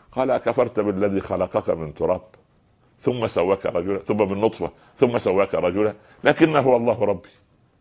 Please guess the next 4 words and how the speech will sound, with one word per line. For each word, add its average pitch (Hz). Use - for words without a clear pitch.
ولا 127
أشرك 135
بربي 113
أحدا 92